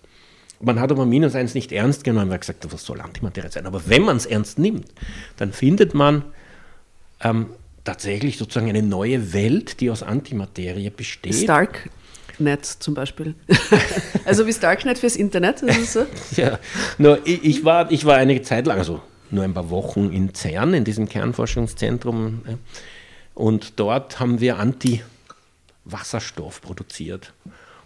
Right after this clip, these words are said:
Speaker 1: Also wirklich, ähm, Wasserstoff aus Antimaterie mit Proton und, äh, Antiproton und Antielektron. Und dass das wirklich geht, ist schon beeindruckend. Und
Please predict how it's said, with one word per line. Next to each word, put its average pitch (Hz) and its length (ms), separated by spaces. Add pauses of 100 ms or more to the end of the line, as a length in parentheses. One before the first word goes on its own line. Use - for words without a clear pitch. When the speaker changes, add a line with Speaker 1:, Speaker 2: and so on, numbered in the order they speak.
(200)
Speaker 1:
Also 92 260
wirklich, 117 440 (520)
ähm, 107 280 (460)
Wasserstoff 113 540
aus 123 120
Antimaterie 101 840
mit 95 260
Proton 110 480
und, 107 180 (200)
äh, - 100
Antiproton 107 760
und 104 180
Antielektron. 101 560
Und 95 120
dass 98 120
das 95 160
wirklich - 320
geht, 92 240
ist 127 120
schon 110 200
beeindruckend. 120 520
Und 113 140